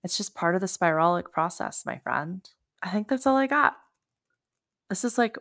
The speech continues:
one of my most favorite things to talk about. Honestly, this is pretty much why everyone reaches out to me. We work through this so many times in a coaching relationship. I talk a lot about this in the Anti-Business School.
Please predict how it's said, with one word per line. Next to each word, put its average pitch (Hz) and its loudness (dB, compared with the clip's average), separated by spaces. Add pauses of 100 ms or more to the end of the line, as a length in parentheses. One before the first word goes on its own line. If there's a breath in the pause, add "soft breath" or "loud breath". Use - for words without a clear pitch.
one 220 4
of 226 6
my 226 6
most 214 0
favorite 202 0
things 190 -2
to 185 -6
talk 180 2
about. 156 4
Honestly, 170 0 (260)
this - -8
is 160 -4 (120)
pretty 185 0
much 175 2
why 175 6
everyone 160 4
reaches 156 -4
out 151 4
to - -8
me. 147 -2 (240)
We 156 0
work 175 4
through 165 2
this 160 0
so 185 4
many 180 2
times 147 0
in 147 2
a 147 2
coaching 143 -4
relationship. 151 -2 (500 soft breath)
I 180 -4
talk 185 6
a 185 0
lot 185 10
about 175 8
this 175 0
in 170 -2
the 160 -2
Anti-Business 151 -4
School. 156 -2